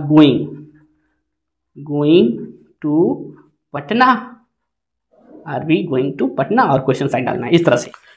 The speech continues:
क्या तुम काम कर रही हो, क्या तुम काम कर रही हो, यहाँ पे subject जो है यू है, तुम यानी यू, तो यू के साथ क्या लगेगा? आर, तो पहले आर डालिए, R और लिखिए you, are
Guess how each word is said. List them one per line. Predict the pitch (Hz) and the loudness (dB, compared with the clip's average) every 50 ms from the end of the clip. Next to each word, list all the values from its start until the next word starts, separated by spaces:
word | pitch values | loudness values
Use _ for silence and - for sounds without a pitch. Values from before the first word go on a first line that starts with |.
| _ _ - | _ _ 0
क्या | 233 220 | 2 2
तुम | 220 220 254 262 | 2 0 -2 2
काम | - 185 185 202 220 | 4 4 4 4 6
कर | 214 175 156 | 4 4 4
रही | 151 139 123 - | 4 2 0 -4
हो, | - - | -8 -12
क्या | - - 185 | -2 0 2
तुम | 180 185 214 | 2 4 4
काम | 208 196 202 208 | 4 4 4 6
कर | 214 214 196 | 4 4 4
रही | 190 185 | 4 4
हो, | 196 208 | 4 2
यहाँ | 185 180 190 | 2 2 0
पे | 202 | 0
subject | 196 - 185 170 196 196 190 | 0 0 2 2 0 2 2
जो | 185 | 2
है | 180 202 196 170 | 4 4 6 6
यू | 160 170 156 | 8 8 8
है, | - 120 120 - | 6 4 2 2
तुम | - 226 294 294 | 4 4 4 6
यानी | 175 160 160 160 | 6 6 6 6
यू, | 160 170 180 226 - | 6 6 4 2 2
तो | - 170 | 2 4
यू | 175 190 | 4 4
के | 190 202 | 4 4
साथ | 196 233 226 | 2 0 2
क्या | - 214 | 2 4
लगेगा? | 214 220 226 254 277 | 4 4 4 4 2
आर, | 262 - 156 139 123 - - - - - _ | 4 6 6 6 6 4 -2 -10 -18 -18 _
तो | - | -8
पहले | 165 - 139 147 175 | -6 -4 0 0 2
आर | 170 135 139 151 | 4 6 6 6
डालिए, | 165 170 156 151 151 160 170 196 240 - - - - - - _ _ _ _ _ _ | 6 4 2 4 4 4 4 4 2 0 -4 -10 -16 -18 -20 _ _ _ _ _ _
R | 156 147 143 147 151 170 190 196 214 - - - | -2 2 4 4 4 4 2 0 -4 -10 -4 -2
और | 139 131 127 123 135 135 | 0 2 2 2 0 0
लिखिए | 139 143 143 - - 165 156 135 135 143 | -2 -2 -4 -2 0 0 2 2 4 4
you, | 143 143 147 160 185 - - - - - 139 | 4 4 4 2 0 -4 -10 -8 -2 2 6
are | 131 131 131 139 151 | 6 6 6 6 2